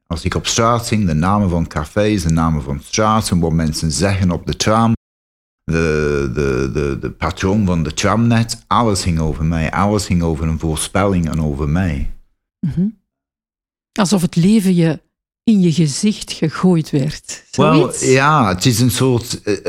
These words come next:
Speaker 1: eh, het is moeilijk om, om, om, om daar vast op te krijgen eigenlijk. Want dat is zo bizar,
Speaker 2: Ja.
Speaker 1: maar het was extreem overtuigend.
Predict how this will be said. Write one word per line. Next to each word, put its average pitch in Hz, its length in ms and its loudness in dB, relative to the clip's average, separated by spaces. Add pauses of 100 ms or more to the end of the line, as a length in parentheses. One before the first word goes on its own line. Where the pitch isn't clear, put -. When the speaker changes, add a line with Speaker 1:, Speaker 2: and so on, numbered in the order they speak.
Speaker 1:
eh, 95 240 -8 (120)
het 90 300 -6
is 117 140 0
moeilijk 156 360 2
om, 107 260 2
om, 92 400 2
om, 87 280 0
om 90 200 2
daar 82 240 0
vast 110 240 -4
op 180 120 -6
te - 120 -20
krijgen 69 440 -6
eigenlijk. 69 500 -8 (140)
Want 90 160 0
dat 95 120 2
is 78 160 0
zo 117 200 2
bizar, 90 520 -2 (480)
Speaker 2:
Ja. 180 140 -2
Speaker 1:
maar 92 160 2
het 90 100 -6
was 90 180 -2
extreem 110 560 0
overtuigend. 80 640 -4